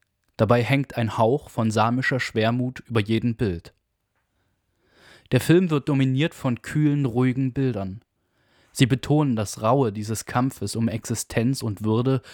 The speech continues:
inmitten einer kargen Landschaft. Gedreht wurde hauptsächlich im nordschwedischen Tärnaby, bis heute Rentierzüchterland. Auch viele der Schauspielerinnen sind Sami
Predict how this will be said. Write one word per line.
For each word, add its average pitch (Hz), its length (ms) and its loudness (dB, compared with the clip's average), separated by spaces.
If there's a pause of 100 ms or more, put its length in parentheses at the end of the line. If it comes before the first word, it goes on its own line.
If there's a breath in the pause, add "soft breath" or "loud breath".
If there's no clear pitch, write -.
(180 loud breath)
inmitten 131 460 2
einer 110 220 -2
kargen 107 460 -2
Landschaft. 104 680 -8 (1120)
Gedreht 127 480 0
wurde 113 240 0
hauptsächlich 139 580 -4
im 127 100 0
nordschwedischen 123 840 -2
Tärnaby, 117 680 0 (540)
bis - 180 0
heute 131 340 0
Rentierzüchterland. 98 1080 -4 (1300)
Auch 131 180 2
viele 156 220 2
der 143 140 0
Schauspielerinnen 110 840 -2
sind 101 220 -2
Sami 117 460 0